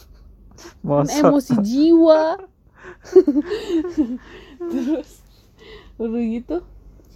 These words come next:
Speaker 1: eh, tapi ada,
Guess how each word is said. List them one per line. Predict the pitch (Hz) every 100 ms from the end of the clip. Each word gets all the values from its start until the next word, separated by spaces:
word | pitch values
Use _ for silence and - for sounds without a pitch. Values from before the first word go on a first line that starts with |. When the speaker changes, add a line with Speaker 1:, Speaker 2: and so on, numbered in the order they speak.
| - - - - - - - -
Speaker 1:
eh, | 226 226 233 233 233 233 226 220
tapi | 240 254 415 320
ada, | 247 233 233 233